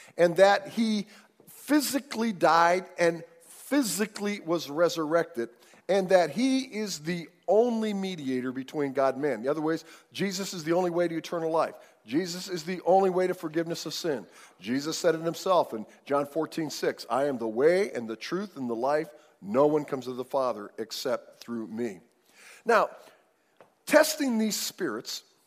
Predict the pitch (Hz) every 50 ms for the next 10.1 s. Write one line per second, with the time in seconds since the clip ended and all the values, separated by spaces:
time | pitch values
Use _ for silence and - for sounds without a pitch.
0 | _ _ _ _ _ _ _ - 196 196 - 196 196 190 180 196 - - - 262
1 | 277 285 277 254 220 170 190 196 202 - - 196 170 151 156 175 185 185 175 175
2 | 160 - - 156 160 160 151 151 151 - 135 135 131 - - 131 139 139 120 101
3 | 87 - _ _ _ _ _ _ _ _ _ _ _ _ _ _ _ - - -
4 | 180 180 226 196 180 233 269 262 226 214 190 165 170 226 233 214 233 - - 202
5 | 202 202 202 202 - 165 - - 143 135 120 - - 135 113 110 90 71 - _
6 | _ _ _ _ _ _ _ _ _ _ _ _ _ _ _ _ 147 160 165 156
7 | 175 214 208 226 208 - 202 196 196 196 190 196 - - - - 165 165 - 160
8 | 185 170 131 151 165 165 160 151 147 151 135 - - - - 180 160 123 - 165
9 | 202 220 202 196 - - 190 165 - - 156 143 - - - 175 180 170 147 -
10 | 101 90